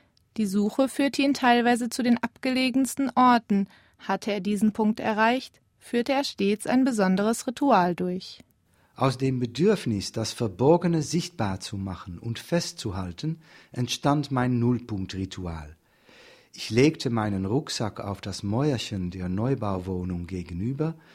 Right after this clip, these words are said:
Speaker 2: vom Baugelände und kramte meinen Fotoapparat heraus.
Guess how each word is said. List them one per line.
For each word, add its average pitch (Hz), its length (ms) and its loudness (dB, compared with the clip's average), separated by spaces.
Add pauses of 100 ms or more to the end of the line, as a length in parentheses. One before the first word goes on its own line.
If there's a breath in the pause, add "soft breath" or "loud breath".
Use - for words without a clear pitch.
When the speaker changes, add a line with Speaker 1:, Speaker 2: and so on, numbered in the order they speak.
(140 soft breath)
Speaker 2:
vom 98 240 -6
Baugelände 131 680 -2 (520 soft breath)
und 123 220 -6
kramte 120 380 0
meinen 107 280 -2
Fotoapparat 101 960 -8
heraus. 85 560 -10